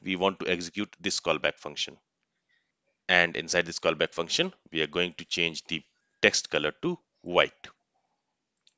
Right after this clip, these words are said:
Let's save the changes. And now when I move my mouse on this header, the color has changed to black. And when I move my mouse away, the color has changed to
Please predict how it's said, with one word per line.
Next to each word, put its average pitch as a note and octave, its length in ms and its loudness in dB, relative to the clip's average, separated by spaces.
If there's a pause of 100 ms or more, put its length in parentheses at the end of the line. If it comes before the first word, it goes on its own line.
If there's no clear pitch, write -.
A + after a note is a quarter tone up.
(340)
Let's - 140 -16
save E2 140 -6
the - 80 -16
changes. G#2+ 540 2 (1000)
And F2 100 -8
now C#3+ 120 6
when F2+ 180 2
I E2 240 6 (120)
move F2 260 -6
my F2 120 2
mouse F2 540 -2 (400)
on A2 160 0
this G#2+ 160 -2
header, A2 300 4 (440)
the E2 180 -2 (120)
color F2+ 220 4
has F2 180 -4
changed E2 260 -4
to F2 60 -6
black. A2 340 2 (200)
And D#2+ 420 -8
when F#2 160 0
I F#2 80 6
move E2+ 220 -6
my E2+ 80 -4
mouse E2+ 280 -4
away, A2 360 0 (240)
the B2 160 -2
color F2 260 4
has E2 220 -4
changed D2 280 -6
to F#3+ 140 -2